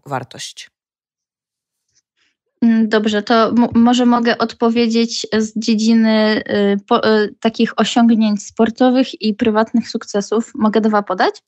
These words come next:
Speaker 1: Tak, bo wykorzysta-, nie wykorzystałaś limitu zdań w pierwszym pytaniu, więc pozwalam.
Speaker 2: Ma to sens, dobrze. To akurat będzie dwa, zobacz, idealnie. No więc, y, moim sukcesem, y, sportowym na pewno jest, y, mm,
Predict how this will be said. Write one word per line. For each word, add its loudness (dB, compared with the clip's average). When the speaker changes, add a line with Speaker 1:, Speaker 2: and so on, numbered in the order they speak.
Speaker 1:
Tak, 0
bo 0
wykorzysta-, -4
nie -2
wykorzystałaś -4
limitu -4
zdań -2
w -10
pierwszym -4
pytaniu, -6
więc -10
pozwalam. -8
Speaker 2:
Ma 0
to -2
sens, -6
dobrze. -4
To -4
akurat 0
będzie 2
dwa, 2
zobacz, -6
idealnie. -4
No 0
więc, -2
y, -4
moim 0
sukcesem, 0
y, -2
sportowym -2
na 0
pewno 2
jest, -6
y, -4
mm, -2